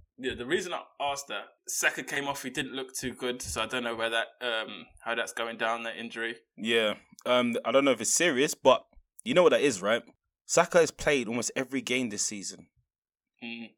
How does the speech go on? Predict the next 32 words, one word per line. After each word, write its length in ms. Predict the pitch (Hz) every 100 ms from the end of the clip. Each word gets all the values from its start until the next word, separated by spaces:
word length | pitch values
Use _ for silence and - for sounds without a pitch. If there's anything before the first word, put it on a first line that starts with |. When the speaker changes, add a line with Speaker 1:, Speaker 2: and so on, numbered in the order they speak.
| _ _
Speaker 2:
He's 180 | _ 165
breaking 400 | - 170 175 143
down. 360 | 147 156 98 92
There's 160 | 120 139
only 320 | - 190 202
so 240 | - 180
much 320 | 160 151 - -
a 60 | 131
younger 360 | 123 135 123
can 240 | 113 113 107
play. 480 | - 123 110 90 _ _ _ _ _ _ _ _
Like, 240 | 113 113
you 100 | 123
need 180 | 151 190
to 100 | 143
Speaker 1:
Yeah, 80 | 110
Speaker 2:
rest. 260 | 139 151 -
Speaker 1:
yeah. 120 | 143
Speaker 2:
Like, 200 | 156 156
you're 100 | 165
putting 240 | - 190
too 200 | 165 196
much 240 | 185 165 -
on 60 |
the 60 | 147
young 220 | 143 143
man's 220 | 127 123 113
shoulders. 400 | 147 135 92 - - - - _ _
He's 220 | 143 127
great, 400 | - 135 156 170
he's 160 | 123 110
sick, 480 | - 147 170 -